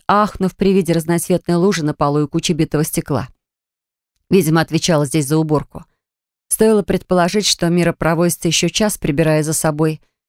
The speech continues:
Времени на это не было, поэтому нужно разобраться совсем до её возвращения.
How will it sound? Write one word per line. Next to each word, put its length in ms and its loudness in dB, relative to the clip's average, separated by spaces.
Времени 340 2
на 120 2
это 140 -2
не 180 2
было, 200 0
поэтому 360 0
нужно 280 0
разобраться 760 0
совсем 480 -2
до 120 2
её 160 2
возвращения. 720 -2